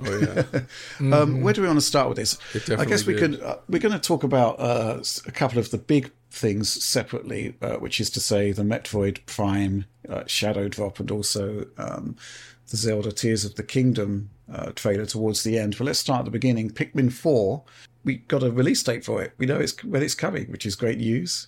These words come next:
Speaker 2: Game itself looked fantastic, but certainly of the Switch era, right, John?
Speaker 1: I mean, it looks like Pikmin. It,
Speaker 2: Yeah.
Speaker 1: I, I need to go back to
Speaker 2: <laughs>
Speaker 1: Pikmin three and compare, but it reminded me of that sort of visual style, which is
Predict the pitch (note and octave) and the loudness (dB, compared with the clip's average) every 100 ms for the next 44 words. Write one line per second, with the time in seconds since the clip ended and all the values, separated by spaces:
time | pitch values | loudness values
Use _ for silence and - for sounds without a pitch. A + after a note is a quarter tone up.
0 | - D3 C#3+ C#3 - A#2 - A#2+ - A#2 | -2 0 0 0 2 2 0 -6 -2 0
1 | A2+ A#2 A2 D3 - C#3 - _ - - | 0 -2 -2 -4 -2 -2 -2 _ -6 -2
2 | E3 - C4 B2+ A2+ A#2 _ _ - - | -2 0 2 2 0 -4 _ _ -20 -20
3 | - _ _ - C3 B2+ - A#2+ - C#3 | -20 _ _ 2 4 4 0 -2 0 -2
4 | - - C#3+ D3 G2 - - A2 - C3 | -2 -2 0 0 0 -4 -6 -6 -4 -2
5 | C3 C#3+ - _ A2 A2 G2 G#2 A#2 G#2+ | -2 -4 -10 _ -4 -4 -2 -4 -4 -2
6 | - B2 - C#3 B2 - A#2+ C#3+ - - | -4 -4 -4 -4 -6 -8 -8 -8 -16 -20
7 | - - C#3 - C#3+ D3 F#3+ D#3 C3+ C3 | -8 0 0 4 4 4 2 4 6 6
8 | B2+ - - C#3+ - A2 E3 - G#2+ A2+ | 6 4 0 0 0 -2 -4 -4 -2 0
9 | A2 G#2 G2+ G#2 G#2+ - A2+ G#2 G2+ G2+ | 0 0 -4 -4 -6 -4 -2 0 -2 -4
10 | G2 G2 F2+ G#2+ G#2 G#2+ G#2+ G#2 G2+ G2 | -4 -2 -2 -4 -2 -2 -4 -4 -6 -6
11 | G2+ G2 - G#2 G2+ G#2+ G#2+ G#2+ - A2 | -4 -4 -4 -6 -6 -6 -4 -4 -2 -2
12 | A2 A#2 A#2 A2 - | -2 -2 -4 -6 -6